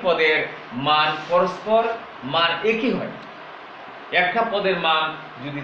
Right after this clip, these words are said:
থ্রি, আরেকটা পদের মান ফোর হয়, তাহলে দুইটা স্থান পরিবর্তন করতে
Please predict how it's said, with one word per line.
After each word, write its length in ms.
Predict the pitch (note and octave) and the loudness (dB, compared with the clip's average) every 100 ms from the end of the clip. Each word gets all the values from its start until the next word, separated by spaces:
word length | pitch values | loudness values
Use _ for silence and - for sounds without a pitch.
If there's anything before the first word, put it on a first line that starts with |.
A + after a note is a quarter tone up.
| C#3+ | -6
থ্রি, 160 | G3+ A#3+ C4+ - - - - D3+ | 0 0 0 -6 -14 -16 -4 0
আরেকটা 260 | E3+ - G#3+ | 2 2 0
পদের 220 | F#3 F#3 F3 | 2 2 2
মান 180 | D#3+ A#3 - | 2 0 0
ফোর 180 | G#3 A#3 F3 | 4 4 6
হয়, 220 | C#3 C3+ C3+ - - - | 4 2 -2 -10 -14 -4
তাহলে 260 | F3 F3+ F#3+ F3 | 2 4 4 2
দুইটা 200 | E3 E3+ | 0 -2
স্থান 260 | - D#3+ D#3+ D3+ | -4 -4 -4 -4
পরিবর্তন 400 | D#3+ D3+ E3 G3 F#3 | -6 -4 -4 -6 -4
করতে 260 | D#3+ G3 | -6 -2